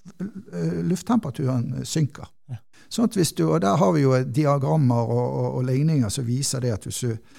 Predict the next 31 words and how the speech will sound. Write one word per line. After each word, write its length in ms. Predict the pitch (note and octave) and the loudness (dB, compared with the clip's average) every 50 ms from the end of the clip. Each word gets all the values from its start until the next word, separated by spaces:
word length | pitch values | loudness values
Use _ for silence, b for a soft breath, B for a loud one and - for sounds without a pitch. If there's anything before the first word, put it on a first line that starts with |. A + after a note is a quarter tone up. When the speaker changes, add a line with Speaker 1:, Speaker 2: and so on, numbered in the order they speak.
| b b b | b b b
Speaker 1:
sprayer 480 | - - - C#3 B2+ C#3 C3+ C3+ B2+ C#3 | -8 -2 0 0 2 2 0 0 0 2
inn 140 | C#3 C3 B2+ | 2 2 4
vann 300 | C#3 C#3 C3 A#2 A2 A2 | 4 4 4 4 2 2
med 340 | A2+ A2+ A2 A2 A2+ A2 A2 A#2+ A#2+ | 0 0 -2 -4 -4 -6 -6 -6 -2
luft, 200 | B2 C3+ - - - | -2 -2 -2 -4 -8
så 100 | - F3 G#3+ G#3+ | -10 -8 -8 -6
du 140 | F#3+ G#3 | -6 -6
får 340 | F#3 - - - B3+ A#3+ F#3 - | -8 -8 -10 -8 -8 -8 -6 -4
kanskje 460 | F#3 G3+ F#3 - G#3 G3 F3+ F3+ F3 | -4 -4 -4 -2 -2 -4 -4 -4 -6
fire, 300 | - - F#3 F3 F3+ E3+ | -6 -4 -6 -4 -4 -6
fem, 400 | - - G3+ F#3+ F3+ D3 D3+ C#3+ | -4 -2 0 2 2 4 4 2
eh, 180 | D3 C#3 C#3 | 2 0 0
seks 320 | C3+ - - - - - - | -2 -2 -4 -4 -4 -6 -10
grader, 480 | - C#3 C3+ C3+ C#3 C3+ C3 A#2+ A2+ A#2 C#3 | -6 -4 -4 -2 -2 0 -2 -2 -4 -2 -2
eh, 40 | |
Speaker 2:
Mm. 540 | C#3 B2+ B2 B2 B2 A#2 A#2+ A#2+ B2 C3+ B2+ A#2+ | -2 -2 -2 -2 -2 -2 -2 -2 -4 -4 -2 0
Speaker 1:
redusert 540 | C3 C3 A#2+ B2 A#2 - - D#3+ C#3 A2+ - | 0 2 2 0 0 0 0 0 0 -2 -4
Speaker 2:
Ja. 60 | C#3 B2 - | -6 -4 -2
Speaker 1:
temperatur 500 | B2+ A#2+ - - A#2 - - C3+ B2 G2+ | -2 -2 0 -2 -4 -2 0 0 0 0
på 140 | - - | -2 -4
luften. 300 | A#2 A2 A2 - - - - - - - - - | -4 -4 -4 -6 -8 -16 -20 -20 -20 -20 -20 0
Speaker 2:
For 120 | - D#3 | 4 6
jeg 200 | D3 D3 E3+ F3+ | 8 8 6 6
trodde 360 | - F3+ F3 D3+ A#2 A#2+ A#2+ A2+ | 6 4 4 4 6 6 4 6
vi 120 | A2+ A#2+ | 6 2
stoppet 380 | - - C#3+ B2+ - A#2+ A2 - | 4 4 2 2 2 -4 -2 0
med 120 | A#2 G#2+ | -2 0
befuktning 440 | G#2+ A2+ - - G#2+ - - A#2 A2 G#2+ | 0 -2 -4 -4 -6 -2 0 -2 0 0
på 80 | A#2 | -2
grunn 280 | G#2+ G#2 A2+ A2 G#2+ G#2 | -2 0 0 2 2 2
av, 200 | G#2+ A2 A2 | 2 2 0